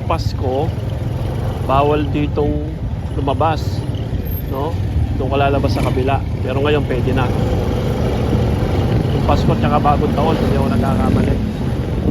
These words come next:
Ayan, ito yung mga paradahan naman dito. Ayan, ah, Baylen.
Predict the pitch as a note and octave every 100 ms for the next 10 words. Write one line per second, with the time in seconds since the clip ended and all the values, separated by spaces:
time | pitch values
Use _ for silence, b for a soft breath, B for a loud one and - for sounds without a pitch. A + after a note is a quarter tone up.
0 | - - - - D3 D#3 F#3+ F#3 F#3 F3+
1 | F3+ F3+ F3 F3 F3+ F3+ F3+ F3 E3 D3+
2 | E3 E3+ - - - - - D3 D#3+ D#3
3 | D3 C#3+ C#3 D3+ E3 E3+ F3 F3 F3 F3
4 | E3+